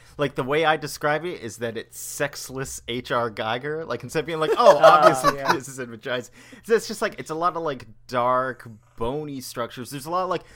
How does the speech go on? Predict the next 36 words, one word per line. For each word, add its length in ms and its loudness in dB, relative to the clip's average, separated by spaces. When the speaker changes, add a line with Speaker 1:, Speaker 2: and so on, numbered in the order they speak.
Speaker 1:
like, 140 -2
the 80 -14
hills 440 -6
there 220 -2
are, 260 -6
like, 160 -12
stone 580 -8
hills 720 -10
that, 200 -10
like, 260 -10
hide 380 -10
a 80 -14
city 340 -12
below, 400 -6
which 220 -14
is 160 -18
really 240 -12
cool. 260 -8
And, 160 -4
like, 200 -4
even 260 -8
the 80 -8
gate 380 -10
to 100 -14
the 80 -8
Phantom 500 -8
Zone 360 -8
has 400 -8
tentacles 1000 -4
with, 160 -10
like, 240 -8
orbs 320 -10
at 140 -10
the 160 -20
end 260 -12
that 220 -14